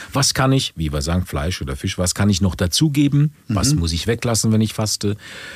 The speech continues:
Speaker 1: Was ist bei der Zubereitung zu beachten? Es gibt eine Zutatenliste und eine sehr, sehr gute Beschreibung.
Speaker 2: Gut.
Speaker 1: Und auch schön eine Beschreibung, die noch Tipps gibt. Also nicht,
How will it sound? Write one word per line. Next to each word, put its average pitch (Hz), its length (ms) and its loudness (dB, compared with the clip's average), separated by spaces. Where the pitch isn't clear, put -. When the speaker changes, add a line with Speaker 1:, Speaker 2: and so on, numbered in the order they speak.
Speaker 1:
Was 131 160 2
ist - 120 0
bei 123 120 0
der 110 120 2
Zubereitung 117 640 2
zu - 140 -2
beachten? 98 600 -2
Es - 100 -2
gibt - 180 -2
eine 104 100 4
Zutatenliste 101 1040 0
und 123 140 0
eine 95 180 4
sehr, 98 280 4
sehr 98 200 2
gute 80 260 -4
Beschreibung. - 300 -6
Speaker 2:
Gut. - 300 0
Speaker 1:
Und 101 160 0
auch 90 240 0
schön 208 340 2
eine 117 200 0
Beschreibung, 110 540 -2
die 123 100 -2
noch 127 160 0
Tipps - 400 -2
gibt. - 280 -12
Also 95 180 0
nicht, 113 440 2